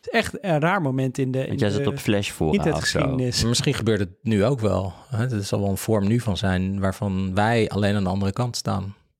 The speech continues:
Speaker 2: TikTok,
Speaker 1: Waar, waar
Speaker 2: TikTokkers.
Speaker 1: Ja, t-, ja.
Speaker 3: <laughs> Nou ja, ik
Speaker 1: Ja.
Speaker 3: denk dat er heel veel marketingdingen zijn. Dat,
Speaker 2: Ja.
Speaker 3: eh, gasten zoals wij, als we geld krijgen, dan zeggen we, "Nou, we kopen wel Google Ads", weet je wel. Maar we
Speaker 2: Ja.
Speaker 3: weten dat er iets is wat je met viral movies en zo voor elkaar krijgt.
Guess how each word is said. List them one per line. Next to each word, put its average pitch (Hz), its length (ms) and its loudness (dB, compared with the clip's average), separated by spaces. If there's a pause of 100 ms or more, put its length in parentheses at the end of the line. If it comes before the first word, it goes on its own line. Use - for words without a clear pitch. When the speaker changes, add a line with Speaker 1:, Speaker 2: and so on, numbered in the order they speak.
(480)
Speaker 2:
TikTok, 123 220 0
Speaker 1:
Waar, 127 80 0 (260)
waar 143 120 0
Speaker 2:
TikTokkers. 90 480 -4
Speaker 1:
Ja, 135 180 0
t-, 127 300 2
ja. 147 100 -2
Speaker 3:
<laughs> - 100 4 (120)
Nou 139 160 0
ja, 165 240 4
ik 139 60 2
Speaker 1:
Ja. 127 60 0
Speaker 3:
denk 135 160 2
dat 117 100 0
er 101 60 2
heel 117 100 4
veel 120 120 0
marketingdingen 107 800 2
zijn. 92 320 0
Dat, 107 100 2
Speaker 2:
Ja. 82 220 0
Speaker 3:
eh, - 240 -8
gasten - 260 -4
zoals 92 200 -4
wij, 107 160 4
als 92 140 0
we 101 60 -6
geld 107 260 0
krijgen, 98 240 -2
dan 95 100 -2
zeggen 104 180 2
we, 110 60 4
"Nou, 87 80 2
we 87 80 -2
kopen 95 240 0 (100)
wel 98 120 0
Google 107 260 2
Ads", - 200 -4
weet - 220 -4
je 98 80 -4
wel. 107 220 -2
Maar 110 200 0
we 90 60 0
Speaker 2:
Ja. 101 60 2
Speaker 3:
weten 113 360 2
dat 98 140 0
er 101 80 -2
iets - 260 -4
is 120 320 -2
wat 98 160 -4
je 110 80 -2
met 101 280 0
viral 107 440 0
movies 110 440 0
en 101 80 -2
zo 98 200 2
voor 107 140 -2
elkaar 107 280 0
krijgt. - 300 -6